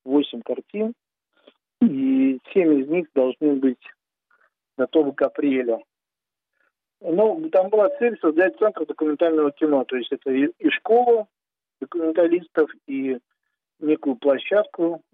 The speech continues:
э, наверное, может быть, в интернете документального кино, либо большое производство для украинских, ну, не только, может, для украинских телеканалов. Центр мы уже открыли, он уже работает,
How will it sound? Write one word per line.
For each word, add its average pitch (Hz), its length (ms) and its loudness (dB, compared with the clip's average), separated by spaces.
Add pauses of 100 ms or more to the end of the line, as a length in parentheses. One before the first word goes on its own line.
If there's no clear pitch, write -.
э, 135 420 -6 (120)
наверное, 143 460 0
может 127 260 -6
быть, 123 180 -16
в 135 60 -12
интернете 127 640 -8 (300)
документального 127 680 -6
кино, 131 260 -8 (500)
либо 190 280 0
большое 160 380 0
производство 139 880 0 (160)
для 123 520 0
украинских, 131 600 -6 (120)
ну, 139 200 -8
не 120 40 -8
только, 160 300 0
может, 127 300 -6
для 139 100 0
украинских 127 440 -8 (120)
телеканалов. 123 600 -8 (380)
Центр 175 300 0
мы 139 140 2
уже 139 160 4
открыли, 214 520 0 (260)
он 143 280 -2
уже 120 180 -6
работает, 175 560 2